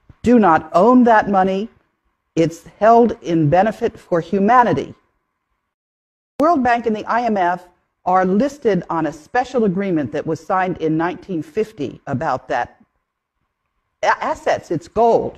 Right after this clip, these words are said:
It's more gold than people know about. It's over a million metric tons of gold. And, uh, the World Bank and the I M F have a special role to play,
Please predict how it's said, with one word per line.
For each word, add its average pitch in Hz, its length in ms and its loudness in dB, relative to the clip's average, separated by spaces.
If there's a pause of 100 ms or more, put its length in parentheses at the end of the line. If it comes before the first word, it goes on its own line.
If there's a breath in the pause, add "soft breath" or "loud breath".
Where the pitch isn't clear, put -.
(160)
It's - 280 -10
more 202 220 0
gold 214 240 -2
than 202 140 -2
people 208 260 -6
know 170 220 -2
about. 131 360 -4 (320)
It's - 320 -10
over 196 500 -2
a 151 120 -6
million 208 800 -4 (360)
metric 175 480 -4
tons 156 280 -6
of 135 120 -8
gold. - 380 -6 (1040)
And, 139 460 -4
uh, 131 380 -4 (360)
the 156 100 4
World 196 280 2
Bank 185 220 0
and 175 80 -6
the 156 120 -2
I 160 140 0
M 151 120 0
F 143 220 -4
have 143 200 -6
a 131 40 -14
special 165 400 -6
role 190 300 2
to 185 80 -2
play, 139 440 -2